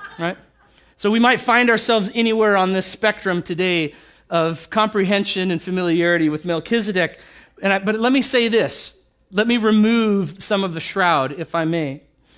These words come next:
As intriguing as his figure is within Scripture, and as significant as he is in our author's mind, and we're gonna delve into why that is,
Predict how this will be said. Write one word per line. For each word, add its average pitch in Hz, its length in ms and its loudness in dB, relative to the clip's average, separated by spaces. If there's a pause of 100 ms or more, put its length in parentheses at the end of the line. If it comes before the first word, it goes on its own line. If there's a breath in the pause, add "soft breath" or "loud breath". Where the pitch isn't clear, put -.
(220 soft breath)
As 160 140 -2
intriguing 240 760 0
as 190 220 -4
his 202 180 -4
figure 196 340 -4
is 185 180 0
within 165 220 -6
Scripture, 151 760 -6 (360 loud breath)
and 190 160 0
as 185 120 0
significant 247 840 -2
as 190 180 -2
he 208 180 -6
is 220 220 -2
in 196 100 -2
our 170 180 -2
author's 202 440 -4
mind, 190 320 -2
and 165 140 -4
we're 185 80 -6
gonna 185 160 -4
delve 185 340 -2 (260 loud breath)
into 226 360 0
why 208 180 2
that 190 240 0
is, 190 600 -2